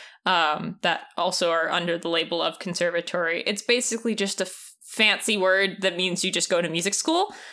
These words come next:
Um, some places you have to take, like, your normal college classes at the campus nearby. Sometimes it's the same kind of campus,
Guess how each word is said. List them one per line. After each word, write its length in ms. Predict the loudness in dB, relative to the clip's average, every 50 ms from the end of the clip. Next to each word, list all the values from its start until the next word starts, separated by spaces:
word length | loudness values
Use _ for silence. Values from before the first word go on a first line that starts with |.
| -20 -20 _ _
Um, 340 | 0 2 2 2 0 -2 -6 -6
some 340 | -4 -2 0 2 2 2 2
places 560 | 2 2 2 2 2 2 0 0 0 0 0
you 80 | 0 0
have 240 | 2 2 2 2 0
to 100 | -4 -4
take, 440 | 0 2 2 2 2 -2 -8 -8 -2
like, 320 | 0 0 0 0 0 -2
your 80 | -2 0
normal 340 | 0 0 0 0 0 -2
college 380 | 0 0 2 2 2 0 0 0
classes 560 | 0 0 0 0 0 -2 -4 -4 -4 -4 -4 -6
at 140 | -6 -6
the 40 | -6
campus 380 | -4 -2 -2 -2 -2 -4 -4 -2
nearby. 480 | -2 -4 0 2 2 4 4 4 2
Sometimes 400 | 2 0 -4 -4 -2 -4 -4 -4
it's 160 | -4 -6 -4 -4
the 80 | -4
same 320 | -2 0 0 0 -2 -2 -2
kind 240 | 0 0 2 2
of 80 | 0 0
campus, 540 | 0 0 0 2 2 0 0 0 -2 -6